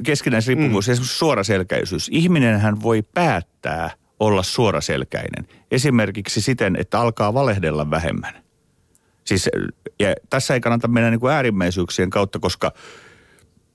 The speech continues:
Speaker 1: ei kannata sanoa, että mä en valehtele koskaan, koska se ei kuitenkaan pidä paikkaansa. Totta kai sä valehtelet, koska me kaikki valehdellaan, mutta voi valehdella vähemmän. Se on siis se, millä pääsee kohti suoraselkäisyyttä.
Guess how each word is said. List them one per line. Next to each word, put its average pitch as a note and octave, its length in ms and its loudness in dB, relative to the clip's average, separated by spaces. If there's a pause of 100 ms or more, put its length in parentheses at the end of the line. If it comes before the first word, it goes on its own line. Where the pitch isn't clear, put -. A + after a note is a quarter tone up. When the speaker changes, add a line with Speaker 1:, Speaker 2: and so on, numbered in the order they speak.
(500)
Speaker 1:
ei A2 140 2
kannata F#2+ 300 0
sanoa, G2 340 2
että F2 200 -2
mä F2+ 160 2
en F2 80 0
valehtele F2 440 -2
koskaan, - 640 -2
koska - 220 -4
se C#3 100 2
ei B2+ 60 0
kuitenkaan C3 340 0
pidä B2+ 200 -2
paikkaansa. - 600 -6 (300)
Totta C3+ 220 -4
kai C#3 160 2
sä A2+ 140 -2
valehtelet, C#2 500 -2
koska - 280 -2
me A#2+ 100 0
kaikki C#3 340 0
valehdellaan, D#2+ 760 0 (260)
mutta A2 240 0
voi A#2 160 2
valehdella A2+ 640 0
vähemmän. F2+ 580 -2 (180)
Se C#3+ 180 0
on B2 160 2
siis F#2+ 280 0
se, G#2 220 0 (260)
millä G2 320 2 (180)
pääsee G2+ 460 0
kohti F#2+ 320 -2
suoraselkäisyyttä. D#2+ 1160 -2